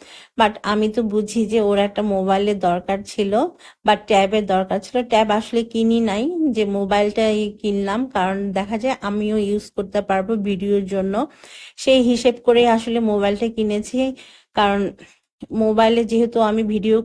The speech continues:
করি, তো স্পেসের একটা ব্যাপার আ-, আছে। তো এই মোবাইল দিয়ে আমি ব্লগ ভিডিও করব, আর আমার যে মোবাইলটা আছে সেটাতে আমি কুকিং ভিডিওগুলো করি। তো এই জন্য এই মোবাইলটাও কিনেছি যেন আমার ব্লগ ভিডিও করতে সুবিধা হয়।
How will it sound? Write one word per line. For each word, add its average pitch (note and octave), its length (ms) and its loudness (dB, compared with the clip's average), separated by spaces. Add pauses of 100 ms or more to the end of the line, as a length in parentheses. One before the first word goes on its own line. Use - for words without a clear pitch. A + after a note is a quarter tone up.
করি, G3+ 200 0 (540)
তো A3 60 2 (200)
স্পেসের A3+ 540 2
একটা A3 160 -2 (100)
ব্যাপার F#3+ 300 2 (160)
আ-, F#3 120 0 (140)
আছে। G3+ 300 -6 (360)
তো A3 100 0 (220)
এই A3+ 80 2 (140)
মোবাইল G#3+ 360 4
দিয়ে A#3 140 0 (100)
আমি G#3 140 0 (160)
ব্লগ G3 220 2 (160)
ভিডিও G3+ 260 0 (160)
করব, G3 240 -2 (200)
আর F#3+ 80 -2 (160)
আমার G#3+ 180 -2 (260)
যে A3 60 0 (280)
মোবাইলটা G3+ 520 -2
আছে G#3+ 140 -10 (100)
সেটাতে G3 380 -6
আমি G3+ 160 -6
কুকিং G#3 300 -6 (160)
ভিডিওগুলো G3 460 -4 (120)
করি। G3+ 200 -4 (840)
তো - 120 0
এই A3 100 4
জন্য A3+ 160 4 (140)
এই G#3+ 60 4 (120)
মোবাইলটাও G#3+ 420 0 (100)
কিনেছি G#3 400 -2 (140)
যেন G3 160 2 (240)
আমার G3 180 0 (140)
ব্লগ F#3+ 160 2 (140)
ভিডিও G3+ 220 0 (100)
করতে G3 240 -4 (180)
সুবিধা F#3+ 380 -2 (160)
হয়। G#3+ 220 -4